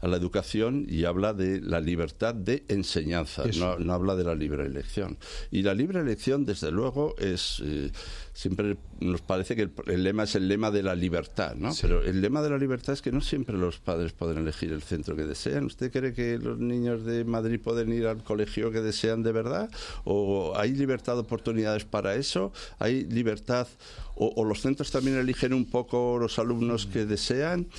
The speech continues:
Speaker 1: Y por tanto, yo creo que no debemos utilizar eso como un factor absoluto, único y exclusivo y determinante de lo que es la política educativa en Madrid, porque ocurre otra cosa.
Speaker 2: Sí.
Speaker 1: También en Madrid hay segregación, ¿eh? También hay segregación, lo dicen todos los estudios.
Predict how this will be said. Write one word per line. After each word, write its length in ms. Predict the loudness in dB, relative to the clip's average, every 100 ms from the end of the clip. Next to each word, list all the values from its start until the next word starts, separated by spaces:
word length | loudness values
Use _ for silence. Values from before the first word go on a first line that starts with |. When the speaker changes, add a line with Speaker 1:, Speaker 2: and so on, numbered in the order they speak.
| -6 -6 -8
Speaker 1:
Y 100 | -6
por 200 | -2 -2
tanto, 400 | 0 0 2 2
yo 200 | 4 2
creo 200 | 2 0
que 140 | 0 0
no 540 | 2 2 2 2 0 0
debemos 380 | 0 0 0 -2
utilizar 460 | -2 -2 0 0
eso 220 | 0 -2 0
como 180 | 0
un 60 | 0
factor 420 | 0 -2 0 0
absoluto, 800 | 0 0 0 2 2 2 0 -2
único 460 | 0 2 0 0 -2 0
y 100 | 0
exclusivo 760 | 0 -2 -2 0 2 2 0 0
y 100 | 0
determinante 1000 | 0 0 0 2 2 2 0 0 -2 -2 -8 -4
de 160 | 0 0
lo 120 | 0
que 100 | -2
es 80 | 0
la 400 | 0 2 0 -2
política 380 | -2 -2 0 0
educativa 480 | 0 -2 -2 0 0
en 60 | 2
Madrid, 400 | 2 2 0 -2 -10 -18 -4
porque 240 | -2 0
ocurre 300 | 0 0 0
otra 220 | 0 -2 -2
cosa. 260 | -2 -2
Speaker 2:
Sí. 80 | 0
Speaker 1:
También 280 | 2 2 2
en 60 |
Madrid 200 | 2 2
hay 60 | 0
segregación, 800 | 0 0 0 -2 -4 -4 -4 -2
¿eh? 100 | -4 -6 -16 -20 -8
También 300 | -2 2 2
hay 40 | 0
segregación, 640 | 0 0 0 0 -2 0
lo 60 |
dicen 300 | 0 0 -2
todos 200 | -2 0
los 140 | 2 2
estudios. 520 | 0 -6 -4 -6